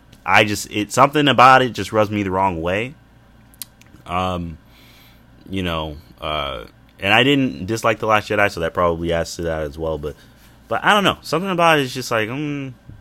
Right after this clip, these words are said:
you know, I mean, I, I wouldn't. He's one of the le-, the one of the least people I would have expected this from. Um, I mean, Mark Hamill, I can understand just because he's so attached to Luke Skywalker's character,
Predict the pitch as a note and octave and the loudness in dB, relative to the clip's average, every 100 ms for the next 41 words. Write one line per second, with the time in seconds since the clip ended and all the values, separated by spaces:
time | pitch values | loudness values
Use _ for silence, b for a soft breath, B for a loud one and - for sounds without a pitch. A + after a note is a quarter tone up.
0 | - G#2+ G2+ G2 - F#2 F2+ E2+ F2+ A#2 | -12 -8 -6 -6 -8 -8 -6 -4 -4 -4
1 | G#2+ G2 A2+ A2 C3 E3 C3+ B B B | -4 0 0 0 0 0 -2 B B B
2 | B2+ D3+ D3 E3 C3 A2+ G#2 G#2 A2 C#3 | -2 0 4 4 4 0 -4 -4 -2 -2
3 | G#2 A2 G#2+ A#2+ C3 G2 F#2 C#3+ F3+ - | 0 0 2 0 0 0 0 0 -2 -4
4 | G#2 F#2 F2 F2 D#2+ D#2 F#2+ F#2 D#2+ D2+ | -4 0 0 0 -6 -6 -4 -4 -6 -10
5 | D2 - C#2 C2+ - _ b b b b | -12 -12 -14 -14 -20 _ b b b b
6 | - D#2 D2+ D2 C2+ C2+ - b b _ | -10 -6 -6 -6 -10 -14 -20 b b _
7 | _ _ - G2 G#2 G#2 C3+ C#3 D#3 F3 | _ _ -8 -2 0 4 4 4 2 2
8 | E3 D#3 D3 C3+ A#2+ - - - _ - | 2 2 0 -2 -8 -20 -20 -20 _ -6
9 | G2 G#2+ - F#2+ A2 G#2 G2 A2+ A#2+ A2 | -2 -2 -2 -6 -2 -4 -4 -4 -2 -2
10 | G#2 G#2 G#2 F2+ - G2+ F2 - F2 - | -4 -6 -6 -4 -2 -4 -4 -2 -2 -2
11 | - F2+ F2 - E2+ D#2+ E2+ D#2+ D2 - | -8 -8 -8 -8 -8 -6 -4 -6 -10 -12
12 | D#2+ D#2+ E2 F#2+ F#2 | -8 -8 -8 -10 -12